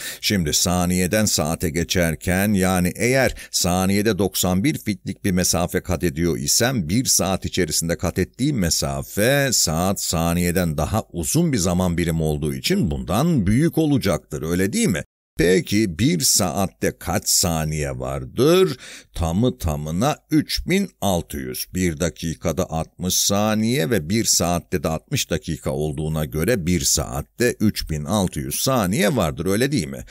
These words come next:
Üç bin altı yüz bölü bir saniye bölü saat.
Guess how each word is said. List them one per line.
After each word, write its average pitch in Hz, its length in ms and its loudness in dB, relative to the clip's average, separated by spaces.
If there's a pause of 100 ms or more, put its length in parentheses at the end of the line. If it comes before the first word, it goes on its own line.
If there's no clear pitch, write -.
(260)
Üç - 380 0
bin 92 220 0
altı 95 400 0
yüz 69 320 -2
bölü 71 500 0
bir 135 400 2 (140)
saniye 87 960 0
bölü 90 260 4
saat. - 460 -2